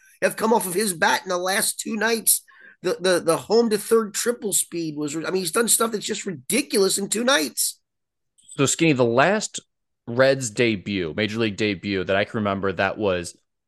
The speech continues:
Speaker 2: like, crazy exciting, and it was like, "Oh, what is this guy gonna be?" was Jay Bruce. Do you remember when he came up and, like, was on a tear for maybe two and a half, three weeks?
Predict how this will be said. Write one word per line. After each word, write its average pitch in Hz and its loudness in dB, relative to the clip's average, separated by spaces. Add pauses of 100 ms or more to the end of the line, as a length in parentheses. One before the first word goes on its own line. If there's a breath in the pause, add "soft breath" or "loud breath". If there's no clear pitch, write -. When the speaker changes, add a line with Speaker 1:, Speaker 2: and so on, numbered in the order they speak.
(160)
Speaker 2:
like, - -18
crazy 110 -2
exciting, 92 0
and 85 -6
it 80 -8
was 92 -6
like, 92 -2
"Oh, 110 6
what 101 2
is 95 -4
this 104 -2
guy 101 2
gonna 95 -4
be?" 92 -6
was 95 -4
Jay 120 0
Bruce. - -6 (140)
Do 113 4
you 131 8
remember 160 6
when 160 6
he 165 2
came 151 4
up - 0
and, 120 0
like, 110 2
was 117 0
on 120 4
a 110 -2
tear 120 0
for 123 -6
maybe 104 -6
two - -4
and 120 4
a 120 4
half, 113 0
three 117 0
weeks? 113 -4